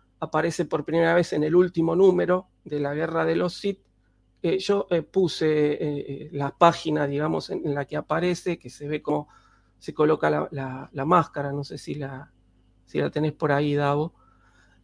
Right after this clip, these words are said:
Este, le quité los diálogos, todo para, para, para evitar algún inconveniente de, de derechos. Este, pero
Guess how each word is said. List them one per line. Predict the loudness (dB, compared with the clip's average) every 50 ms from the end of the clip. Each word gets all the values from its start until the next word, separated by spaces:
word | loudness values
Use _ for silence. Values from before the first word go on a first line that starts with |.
| _ _ _
Este, | 6 8 8 6 4 0 -8 _ _ _ 2 4 6 6 6 6 6 6 6 6 6 6 4 4 2 2 0 0 -2 -6 -8 _ _ _ _ _ _ _ _ _ _ _ _ _ -6
le | -2 -2 0
quité | 0 0 0 4 8
los | 8 8 8
diálogos, | 8 8 8 10 10 8 8 6 2 0 -2 -2 0
todo | 2 2 2 2 2
para, | 0 -2 0 0 -2 -4 -6
para, | _ -10 -8 -8 -8 -10 -10 -14 -16 _
para | _ -6 -4 -4
evitar | -2 -4 -4 -4 -2 0 2 2
algún | 2 0 0 -2 -2 -2
inconveniente | -2 -4 -6 -6 -6 -6 -4 -6 -4 -4 -2 -2 -2 -4 -4 -4 -4 -4
de, | -4 -6 -8 -8 -10 -14 -18 _ _ _ _ _ _ _
de | -10 -8 -6
derechos. | -6 -6 -6 -6 -8 -8 -10 -12 -14 -14 -14 -14 -18 -20 _ _ -20 _ _ _ _
Este, | -20 -20 -20 _ _ _ -20 -20 -20 -14 _
pero | -8 -8 -6 -4 -6 -6 -6 -10 -12